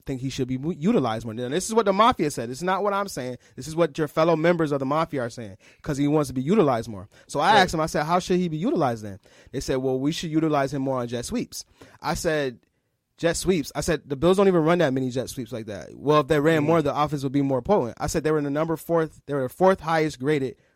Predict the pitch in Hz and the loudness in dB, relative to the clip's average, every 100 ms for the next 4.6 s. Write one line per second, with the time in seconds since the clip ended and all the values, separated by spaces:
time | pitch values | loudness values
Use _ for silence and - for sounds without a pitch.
0 | _ 147 160 139 131 123 147 165 123 120 | _ 2 2 0 -6 -4 -2 -2 -2 -2
1 | 156 151 147 139 - 196 190 139 135 135 | -2 -2 -4 -6 2 2 2 -2 -2 0
2 | 143 135 127 226 - _ - - - 147 | 0 -2 -2 -4 -6 _ -20 -10 0 2
3 | 147 147 143 156 160 143 151 156 131 139 | 4 2 4 4 4 2 2 2 2 2
4 | 147 139 - 175 156 | 2 2 2 2 0